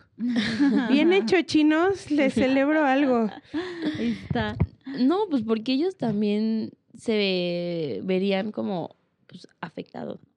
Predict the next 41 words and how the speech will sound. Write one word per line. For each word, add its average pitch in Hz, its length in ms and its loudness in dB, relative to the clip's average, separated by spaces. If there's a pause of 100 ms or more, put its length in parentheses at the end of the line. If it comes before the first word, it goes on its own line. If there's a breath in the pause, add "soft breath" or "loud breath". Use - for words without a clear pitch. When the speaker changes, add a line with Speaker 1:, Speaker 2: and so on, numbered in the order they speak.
(220)
Speaker 1:
Todos, 208 420 -4
todos 294 280 -2
nos 294 160 0
veríamos 208 360 -2
afectados, 196 600 -6
o 170 80 -10
sea, 180 120 -12
estamos 208 340 -6
fregando 185 340 -4
nuestra 175 380 -6
casa, - 300 -14 (380)
literal. 170 400 -12
Me 196 100 -4
encanta 220 260 -8
cuando 202 180 -10
la 151 120 -14
gente 240 220 -4
dice 196 260 -2
que 190 60 -4
Speaker 3:
Oh. 190 40 -6
Speaker 1:
la 151 120 -8
tierra 160 220 -8
es 170 80 -8
su - 80 -16
casa, 180 260 -10
porque 269 260 -4
sí 269 100 0
Speaker 3:
Pero, 285 140 0
Speaker 1:
es. 269 100 -4
Speaker 3:
pues, 277 240 -6
es 302 180 -10
que 349 260 -10 (100)
Speaker 1:
Lo 262 80 -4
Speaker 3:
sí. 339 60 -6
Speaker 1:
siento, 330 220 -4
es 359 80 -4
nuestra 415 240 -8
casita. 180 440 -12 (320)
Bueno, 240 180 -2
en 254 80 -2
fin, 233 220 -8